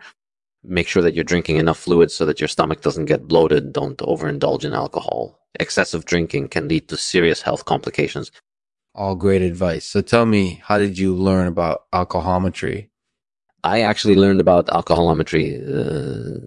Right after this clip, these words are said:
Speaker 1: through my work in finance. It's an important tool that financial analysts use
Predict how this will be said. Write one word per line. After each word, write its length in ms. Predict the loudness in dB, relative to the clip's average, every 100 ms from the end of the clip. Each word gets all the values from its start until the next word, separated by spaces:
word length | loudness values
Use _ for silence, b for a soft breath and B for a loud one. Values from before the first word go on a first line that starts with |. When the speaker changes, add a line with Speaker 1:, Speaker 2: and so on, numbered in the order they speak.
| -16 -16 -16 -14 -16
Speaker 1:
through 220 | 0 4 4
my 120 | 4
work 280 | 4 2 0
in 80 |
finance. 640 | -2 -2 -2 -4 -6 -12 -12 _
It's 240 | -4 -2
an 60 | 2
important 500 | 0 4 4 4 0
tool 300 | 2 4 6
that 220 | 4 2
financial 500 | 0 2 2 2 0
analysts 460 | 2 2 2 0 0
use 520 | 2 2 -2 -8 -12